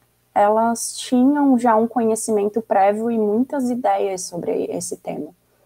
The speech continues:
Então, eu pensei, "Ah, eu vou, vou tentar criar aqui algo pra extrair essas ideias desse pessoal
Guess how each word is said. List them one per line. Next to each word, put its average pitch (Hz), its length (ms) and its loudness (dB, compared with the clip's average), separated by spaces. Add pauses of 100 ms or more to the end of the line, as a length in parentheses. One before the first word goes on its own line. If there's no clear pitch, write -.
(420)
Então, 190 1040 -4
eu 202 80 -4
pensei, 214 480 -2
"Ah, 185 200 0
eu 180 80 -6
vou, 202 720 -4 (640)
vou 214 200 0
tentar 254 420 0
criar 226 480 0
aqui 202 440 -2
algo 196 640 0 (1080)
pra 202 140 2
extrair 330 480 -2
essas 269 280 -2
ideias 202 480 0
desse 202 200 -6
pessoal 202 600 -6